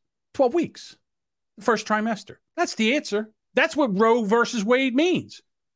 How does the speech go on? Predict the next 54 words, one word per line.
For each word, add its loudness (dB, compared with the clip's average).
And 0
even 0
if -2
they 2
do 2
away 4
with 0
Roe 2
versus -2
Wade, 0
all 4
it's -4
gonna 2
do 2
is -4
take 0
this 2
and 2
move 2
it 0
back 0
to -10
the -2
states, -2
where 4
the 2
states -2
will 2
make 4
up -2
their 2
minds 0
on 0
what's -2
going 2
on, 2
and 2
the 0
people 0
have 0
more 4
of 2
a, 2
a 2
say 0
in 0
the 0
state 0
than 2
they 2
do -2
federally. -2
New 4
Jersey, 2